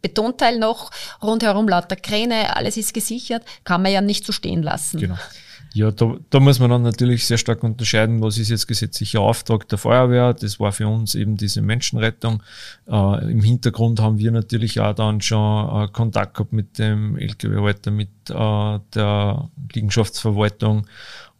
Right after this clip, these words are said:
Speaker 2: Und das fällt dann eigentlich in das Gewerbliche und, und somit sind auch da schon Aufträge im Hintergrund vergeben worden. Wie geht's da weiter? Und das hat eben dann, oder haben zwei, äh, Firmen übernommen, äh, diese, diese Bergung der Brücke, beziehungsweise auch vom L K W.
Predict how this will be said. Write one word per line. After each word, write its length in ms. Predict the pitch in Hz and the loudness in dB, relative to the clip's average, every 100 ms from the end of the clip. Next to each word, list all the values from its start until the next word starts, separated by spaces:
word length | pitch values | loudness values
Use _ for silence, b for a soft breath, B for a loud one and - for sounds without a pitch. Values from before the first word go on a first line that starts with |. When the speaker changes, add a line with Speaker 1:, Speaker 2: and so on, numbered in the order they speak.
| _ | _
Speaker 2:
Und 920 | 107 104 101 101 104 104 - - - | 0 2 2 2 0 -2 -4 -14 -4
das 120 | 107 | -2
fällt 280 | - 110 104 | 2 0 0
dann 100 | 107 | 0
eigentlich 480 | 104 101 104 104 98 | 2 2 -2 -6 -4
in 140 | 101 | -2
das 160 | 98 - | -2 -2
Gewerbliche 840 | 110 117 117 107 - 110 107 110 | 0 0 0 -4 0 2 2 0
und, 460 | - 104 101 101 95 | -2 -2 0 -2 -4
und 240 | 104 101 | -4 -4
somit 320 | 98 107 101 | -4 -2 -2
sind 220 | - 104 95 | -2 0 0
auch 100 | 95 | 0
da 160 | 101 | -2
schon 140 | 101 95 | -2 -2
Aufträge 480 | 92 - 107 95 | -2 -4 -6 -2
im 100 | 98 | -2
Hintergrund 500 | 104 110 107 113 107 | -2 -2 -6 -4 -4
vergeben 460 | 98 101 - 95 98 | -4 -8 -4 -4 -2
worden. 220 | 98 98 B B B _ | -2 -4 B B B _
Wie 140 | 113 | -2
geht's 300 | 104 104 - | 0 -2 0
da 120 | 104 | -2
weiter? 380 | 101 107 110 104 | 0 0 0 -2
Und 200 | 104 101 | -2 -2
das 140 | 104 101 | -2 -2
hat 140 | 104 | -2
eben 240 | 101 98 98 | 0 -2 -2
dann, 580 | 98 92 95 95 95 - | 0 0 0 -2 -4 -8
oder 220 | 95 90 | -6 -4
haben 180 | 92 98 | -4 -2
zwei, 400 | - 95 92 104 B B B B | -2 0 0 0 B B B B
äh, 360 | 113 104 101 98 | 0 2 2 0
Firmen 400 | - 127 127 120 | 0 4 4 4
übernommen, 760 | 117 113 107 113 110 110 107 | 4 2 2 4 2 2 -2
äh, 400 | 107 107 107 101 | -2 0 0 0
diese, 480 | 104 98 110 104 101 | -2 -2 0 0 0
diese 240 | 101 101 | -4 -6
Bergung 400 | 98 95 98 101 | -2 -2 0 0
der 80 | 98 | -2
Brücke, 580 | - 120 - 113 107 110 | 0 -2 0 0 2 2
beziehungsweise 760 | 107 98 110 104 101 104 101 | 0 -4 -4 -4 -2 -2 -2
auch 80 | 98 | -4
vom 160 | - 95 | -2 -2
L 140 | 104 | -2
K 180 | - 110 | -2 0
W. 180 | 107 | 0